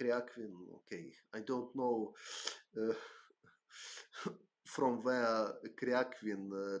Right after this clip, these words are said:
took this story. King's Gambit, okay. I had match against, uh, Hikaru with, uh, King's Gambit in both games.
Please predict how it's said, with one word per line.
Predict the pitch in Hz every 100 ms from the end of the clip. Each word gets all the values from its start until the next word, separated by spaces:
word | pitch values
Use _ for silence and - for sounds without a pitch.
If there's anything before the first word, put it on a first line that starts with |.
| 95
took | 104 87 - 85
this | 85 -
story. | - 101 95 95 - _ _ _ - - - _ _ _ _ _ _ _ _ _ _ _ - -
King's | 123 135 - -
Gambit, | 180 131 143 165 85
okay. | 87 - 110 139 -
I | 113 113 -
had | 123 113
match | 123 135 135 131
against, | 104 113 110 - - -
uh, | 117 113 107
Hikaru | - 85 - 107 143 135 101
with, | 107 - - -
uh, | 107 107 107 104 107 - - -
King's | 127 117 -
Gambit | - 110 135 139 123 120
in | 139 113
both | 107 120 110 107 -
games. | 101 76 - - -